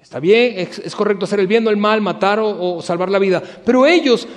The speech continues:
permanecieron callados, sabiendo la respuesta. Ya dijimos eso y está claro, sabían la respuesta, era obvia la respuesta, pero perme-, permanecieron callados. Y eso, escúchame, eso, eso es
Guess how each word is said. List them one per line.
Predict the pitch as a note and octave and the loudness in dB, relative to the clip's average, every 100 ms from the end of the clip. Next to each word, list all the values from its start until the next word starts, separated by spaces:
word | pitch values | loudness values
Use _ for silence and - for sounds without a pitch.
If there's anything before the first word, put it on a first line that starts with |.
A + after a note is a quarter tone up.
| - C#4+ | -8 -2
permanecieron | D4+ D4+ B3+ D#4+ D#4 | 0 2 2 2 2
callados, | C#4 C4+ C4+ A3 F3 - | 0 2 0 0 -2 -6
sabiendo | - A3+ A#3+ E4 D#4+ | -6 -2 0 0 0
la | |
respuesta. | C4 G3+ B3 G#3 - C#3+ C#3 | 0 0 2 2 2 -4 -2
Ya | E3 G#3 | 0 0
dijimos | A3+ - A#3 A3 G#3+ | 0 -2 -2 0 -2
eso | F#3 - F#3 | -2 -2 -2
y | E3 | -2
está | E3 F3+ | -2 -2
claro, | F3+ F3 E3 | -2 -4 -2
sabían | G3+ C#4 D#4 | -2 -2 -2
la | |
respuesta, | G#3+ - A#3 - G3+ | -4 -2 -2 -2 0
era | A3+ A#3+ - | 0 0 0
obvia | A#3+ C4 G3+ C#3+ | 0 0 0 -2
la | |
respuesta, | C3+ B2 D3 B2+ - A#2 - - - | -4 -6 -6 -6 -6 -10 -12 -8 -2
pero | A3 | -2
perme-, | A3+ A3+ A3+ | 0 0 -2
permanecieron | G#3+ A#3 A3+ A3 A3 C4+ C4 | 0 0 2 0 -2 -4 -4
callados. | A3 G3+ G3+ F#3+ E3 - | -4 -2 -2 -2 -6 -6
Y | G3 A#3 | 0 2
eso, | G#3+ E3 - C3+ | 2 -2 -10 -12
escúchame, | - - D#3+ C#3 - | -10 -8 -8 -12 -8
eso, | G3 F#3 - A2 G2 - _ _ _ _ _ _ _ _ - _ _ _ _ _ G3+ | -4 -4 -6 -14 -16 -20 _ _ _ _ _ _ _ _ -20 _ _ _ _ _ 2
eso | A3+ A3+ - G3+ G3+ - - | 2 2 -4 -8 -8 -18 -6
es | E3 E3+ - - | -4 -4 -8 -14